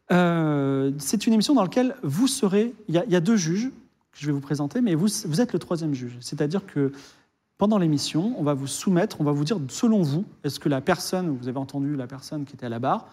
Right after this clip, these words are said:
est-ce qu'elle est coupable ? Dans ce cas-là, est-ce qu'on doit lui donner, selon vous, une peine plutôt lourde ?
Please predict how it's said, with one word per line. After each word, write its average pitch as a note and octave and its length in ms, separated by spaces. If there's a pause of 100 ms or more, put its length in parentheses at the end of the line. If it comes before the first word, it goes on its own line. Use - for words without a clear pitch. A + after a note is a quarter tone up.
(320)
est-ce - 80
qu'elle B2 120
est B2 40
coupable ? D3+ 520
Dans C3+ 100
ce - 80
cas-là, D3 200
est-ce D3 100
qu'on C#3+ 100
doit C3+ 80
lui B2+ 80
donner, D3+ 240
selon E3+ 320
vous, D#3 160
une B2+ 240
peine C3+ 340
plutôt C#3 280
lourde ? D#3 320